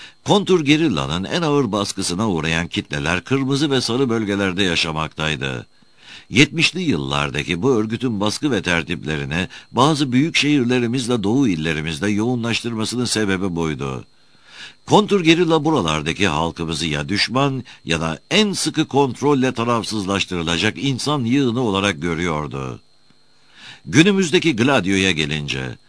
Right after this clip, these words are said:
Gladio'nun şefinin "Diyarbakır'ı merkez yapacağız" açıklamasından beri Güneydoğumuz Irak'ın kuzeyindeki kukla devletin parçası görülmektedir. Bunlar çoktan kafalarında Türkiye'yi bölmüşler, şimdi bunu hayata geçirmeye çalışıyorlar.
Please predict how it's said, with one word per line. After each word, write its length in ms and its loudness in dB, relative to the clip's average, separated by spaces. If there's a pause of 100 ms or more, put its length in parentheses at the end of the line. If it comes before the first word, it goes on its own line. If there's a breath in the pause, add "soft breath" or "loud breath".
(300 soft breath)
Gladio'nun 560 4
şefinin 560 -2
"Diyarbakır'ı 560 2
merkez 500 0
yapacağız" 560 -2
açıklamasından 920 -2
beri 300 -2 (280 loud breath)
Güneydoğumuz 920 2
Irak'ın 440 0
kuzeyindeki 640 0
kukla 400 0
devletin 440 0
parçası 460 0
görülmektedir. 920 -2 (560 loud breath)
Bunlar 380 4
çoktan 500 0
kafalarında 600 -2
Türkiye'yi 560 -2
bölmüşler, 640 2 (220 loud breath)
şimdi 320 4
bunu 200 2
hayata 380 2
geçirmeye 520 2
çalışıyorlar. 920 -2